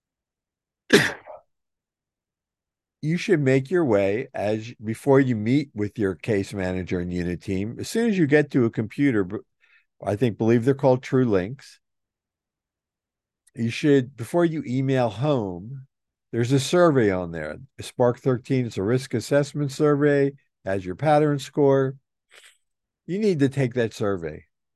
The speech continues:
right away. And the reason is because once you s-, get offered these programs, 'cause the only way you can take them is if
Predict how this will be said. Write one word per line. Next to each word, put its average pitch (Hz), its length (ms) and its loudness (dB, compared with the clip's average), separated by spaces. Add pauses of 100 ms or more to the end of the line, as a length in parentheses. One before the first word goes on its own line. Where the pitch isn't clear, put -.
(140)
right 107 240 0
away. 87 300 -2 (580)
And 120 120 -4
the 127 100 0
reason 160 480 0
is 95 320 -6
because 135 680 2 (1900)
once 170 500 -2
you 165 300 -4
s-, - 260 -12 (240)
get 143 220 2
offered 123 640 0 (480)
these 104 360 -6
programs, 104 580 0
'cause 98 180 -8
the 110 140 0
only 185 200 2
way 156 220 4
you 123 140 2
can 117 180 -4
take 120 320 -6
them 87 240 -4
is 95 160 -6
if 101 160 -10